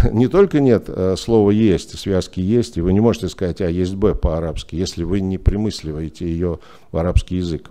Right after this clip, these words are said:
Э, и, и тому доказательством, э, вся теория арабского языка, которая создана самими,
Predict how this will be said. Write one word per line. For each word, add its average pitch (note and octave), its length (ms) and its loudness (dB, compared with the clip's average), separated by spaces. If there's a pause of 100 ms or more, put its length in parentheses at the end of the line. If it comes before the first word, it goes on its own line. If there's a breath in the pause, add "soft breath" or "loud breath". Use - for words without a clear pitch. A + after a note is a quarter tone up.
Э, E2+ 340 -8
и, E2+ 100 -8
и E2 220 -12
тому F#2+ 300 0
доказательством, F2+ 1000 -2
э, E2 1600 -8 (160)
вся - 340 2
теория A#2 500 8
арабского F#2 420 0
языка, G2 300 -2
которая F#2+ 360 0
создана G#2 500 0
самими, G2+ 540 0